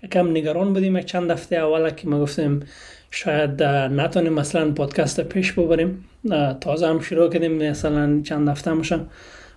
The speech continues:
و باز می ریستریکشن و قوانین جدیدی که وضع شد در ملبورن یکم نگران ساخته بود ما را در مورد از اینکه شاید پادکست نتونیم درست پیش ببریم.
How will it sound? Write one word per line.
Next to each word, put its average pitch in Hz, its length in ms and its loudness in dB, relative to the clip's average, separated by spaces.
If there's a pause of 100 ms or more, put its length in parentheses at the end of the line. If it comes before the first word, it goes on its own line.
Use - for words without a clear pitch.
(140)
و 147 440 2 (500)
باز 147 300 2
می 147 360 2
ریستریکشن 143 580 0
و 160 120 -2
قوانین 160 440 0
جدیدی 160 440 0
که 165 100 -4
وضع 156 280 0
شد 156 140 -2
در 147 100 2
ملبورن 147 460 0 (500)
یکم 170 320 0
نگران 160 400 0
ساخته 151 280 -4
بود 143 140 0
ما 143 140 2
را 139 80 0
در 143 80 -2
مورد 143 260 2
از 139 200 0
اینکه 143 180 -2
شاید 143 380 -2 (400)
پادکست 139 460 -2
نتونیم 143 500 2
درست 139 340 -2
پیش 139 180 0
ببریم. 156 480 0